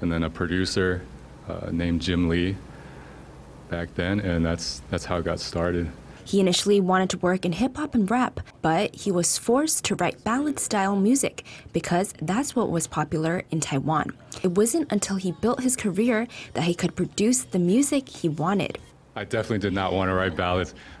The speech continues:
Speaker 1: So I wanted to write hip-hop in the beginning, but moving to Taiwan, like, that wasn't gonna happen, right?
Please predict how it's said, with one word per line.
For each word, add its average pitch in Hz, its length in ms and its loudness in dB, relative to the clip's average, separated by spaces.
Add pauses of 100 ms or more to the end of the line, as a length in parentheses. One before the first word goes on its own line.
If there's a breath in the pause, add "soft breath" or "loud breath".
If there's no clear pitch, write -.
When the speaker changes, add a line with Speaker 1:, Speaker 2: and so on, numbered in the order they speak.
(160 loud breath)
Speaker 1:
So 143 160 0
I 120 120 4
wanted 143 300 4
to 123 120 2
write 110 240 2
hip-hop 95 420 0
in 92 80 2
the 90 80 2
beginning, 87 560 -2 (680 loud breath)
but 101 380 -2 (360)
moving 123 320 2
to 120 120 -2
Taiwan, 90 800 0 (1700 loud breath)
like, 90 320 -4
that 98 180 0
wasn't 101 720 -2
gonna 90 240 -2
happen, 87 400 -6
right? 80 240 -6